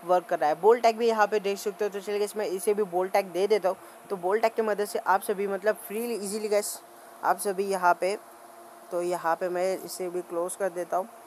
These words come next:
और यहाँ पे हमारा bold tag को मैं एलआई टैग के बाहर लगा देता हूँ क्योंकि ये ज़्यादा time ले लेगा।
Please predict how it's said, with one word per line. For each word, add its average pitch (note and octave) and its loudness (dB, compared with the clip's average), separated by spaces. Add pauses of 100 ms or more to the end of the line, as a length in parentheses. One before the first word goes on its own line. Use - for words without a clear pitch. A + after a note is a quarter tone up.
(340)
और E3+ -4
यहाँ E3+ 0
पे F#3 -2
हमारा F3+ 0
bold E3 -4
tag F3 -4 (100)
को F3 -6
मैं F3 -6
एलआई E3 -4
टैग F3 -4
के F#3+ -4
बाहर D#3+ -2
लगा D3+ -2
देता D3 -8
हूँ - -10 (440)
क्योंकि F#3+ -8
ये G3 0
ज़्यादा F#3 2
time E3 2
ले C#3+ -6
लेगा। C#3 -6